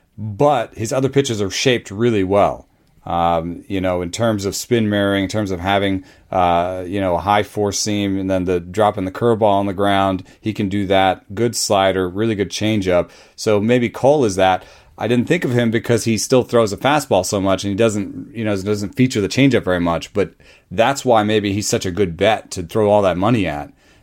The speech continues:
because not only is he so dominant now, but you can look at the shape of his pitches and forecast a future where he throws the fastball less at a lower velocity, but starts really bringing in, uh, the changeup and the slider more often.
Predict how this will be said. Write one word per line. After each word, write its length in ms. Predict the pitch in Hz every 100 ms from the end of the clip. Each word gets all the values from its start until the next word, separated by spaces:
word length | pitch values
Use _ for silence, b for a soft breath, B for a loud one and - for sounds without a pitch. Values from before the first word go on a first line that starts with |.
| -
because 420 | 98 117 92 -
not 220 | 110 117
only 220 | 117 110
is 100 | 92
he 100 | 90
so 220 | 90 117
dominant 480 | 104 107 101 98 85
now, 320 | 98 120 104
but 160 | 92 90
you 100 | 95
can 260 | 92 92 98
look 320 | 131 131 -
at 200 | 101 92
the 40 |
shape 300 | 90 107 107
of 80 | 92
his 140 | 87
pitches 500 | - 143 143 104 95 B B
and 220 | - 101
forecast 720 | - - 131 131 120 104 98 -
a 80 |
future 480 | 90 127 135 110 98
where 220 | 92 95
he 100 | 98
throws 360 | 95 110 120 110
the 60 | 101
fastball 560 | 110 107 - 101 92
less 360 | 117 127 110 - B B
at 140 | 95
a 40 | 101
lower 280 | 113 127
velocity, 640 | 110 98 98 98 - 92 90
but 200 | 87 95
starts 440 | - 113 98 95
really 320 | - 104 107 95
bringing 380 | 98 101 95
in, 260 | 92 90 87 B B
uh, 200 | - 87
the 120 | 82 87
changeup 480 | - 98 95 90
and 80 | 87
the 60 | 85
slider 380 | - 90 85 80
more 240 | 76 69
often. 400 | 65 - - -